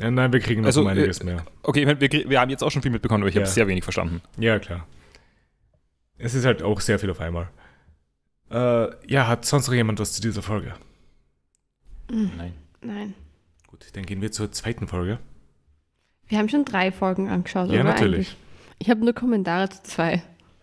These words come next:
Speaker 2: Ich habe zum mittleren praktisch nichts.
Speaker 1: Die Sarah hat wahrscheinlich zum letzten praktisch nichts.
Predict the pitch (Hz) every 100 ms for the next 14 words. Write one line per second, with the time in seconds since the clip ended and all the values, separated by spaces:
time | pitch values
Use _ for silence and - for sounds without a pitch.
0 | _ - 175 - 117 113 - 90 87 87
1 | 85 82 - - _ _ _ _ - -
2 | _ _ _ _ - - 98 110 107 107
3 | 107 107 101 101 101 - - 85 - 90
4 | 101 -